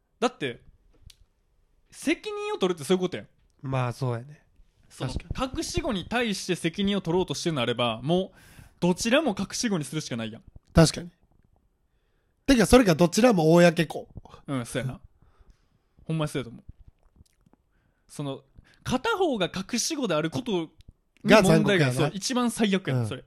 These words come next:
Speaker 1: 意味が分からへんやん。
Speaker 2: うん。
Speaker 1: 片方が隠し子ってことは、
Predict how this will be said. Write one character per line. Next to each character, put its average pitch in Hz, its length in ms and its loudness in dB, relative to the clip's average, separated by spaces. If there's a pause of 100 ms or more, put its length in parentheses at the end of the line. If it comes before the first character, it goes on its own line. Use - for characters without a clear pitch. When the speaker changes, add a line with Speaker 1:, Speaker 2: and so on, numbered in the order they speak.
Speaker 1:
意 247 80 -4
味 220 120 0
が 143 80 -2
分 120 60 -6
か 127 100 -12
ら 123 60 -6
へ - 20 -6
ん - 40 -2
や 117 40 -2
ん。 110 40 -4
Speaker 2:
う - 20 -8
ん。 98 40 -12 (960)
Speaker 1:
片 339 280 -2
方 220 320 2
が 160 200 -2
隠 180 200 -6
し 247 180 -6
子 214 100 -6
っ 175 40 -8
て - 260 -16
こ 165 120 -8
と 147 140 -6
は、 139 300 -2